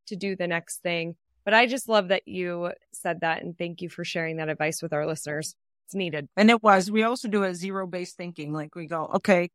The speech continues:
Speaker 2: knowing what you now know, would you get into this again? Would you have that product, that relationship, that person, whatever it is?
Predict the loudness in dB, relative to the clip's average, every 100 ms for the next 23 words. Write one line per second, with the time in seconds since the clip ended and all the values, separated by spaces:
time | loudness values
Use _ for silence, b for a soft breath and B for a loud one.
0 | _ _ 4 8 8 8 6 4 -2 0
1 | 0 -2 -2 -6 -10 _ _ _ _ -8
2 | -6 -4 -2 -2 -4 -4 -6 -6 -6 -6
3 | -8 -12 -6 -4 0 0 2 4 4 2
4 | -4 -6 -4 -2 -2 -2 -8 -10 -10 -8
5 | -8 -4 -2 -2 -4 0 2 4 4 4
6 | 4 0 -2 -8